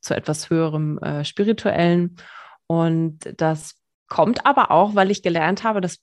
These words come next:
wie ich mit meinem Pita umgehen kann oder wenn es zu viel ist. Und, ähm, das, das ist einfach auch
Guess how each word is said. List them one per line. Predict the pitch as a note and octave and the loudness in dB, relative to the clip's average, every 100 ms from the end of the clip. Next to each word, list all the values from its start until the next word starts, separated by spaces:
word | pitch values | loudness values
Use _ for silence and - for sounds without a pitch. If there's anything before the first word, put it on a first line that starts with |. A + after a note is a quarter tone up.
| _ | _
wie | - F3 F3+ | -14 -6 -6
ich | G3 | 0
mit | A3+ A3+ | 0 2
meinem | A3 G#3+ | 2 2
Pita | - A3+ | 2 2
umgehen | A3+ B3+ D4 F3+ D3+ D#3+ | 2 4 4 4 0 -4
kann | - - F3 | -8 -8 -8
oder | - D#3+ D#3 | -6 -6 -4
wenn | E3 | -2
es | E3+ - | -4 -6
zu | - | -6
viel | G#3 B3 G#3 | 0 4 4
ist. | - - - _ _ - - - - - | 2 -4 -6 _ _ -20 -18 -18 -20 -8
Und, | - F3+ F3+ F3 F3 F3 - | 0 4 6 4 4 0 -6
ähm, | - E3+ E3 D#3+ D#3+ D#3+ D#3+ D#3+ | -2 0 2 2 0 0 0 0
das, | D#3+ D#3 - - - - _ | -2 -2 -8 -18 -20 -20 _
das | - E3+ F3+ | -4 -2 -2
ist | F#3 | -2
einfach | E3 F#3 G3 D#3 - - - | -2 0 0 -2 -10 -12 -2
auch | D#3+ E3+ F3 E3+ | 2 2 0 -6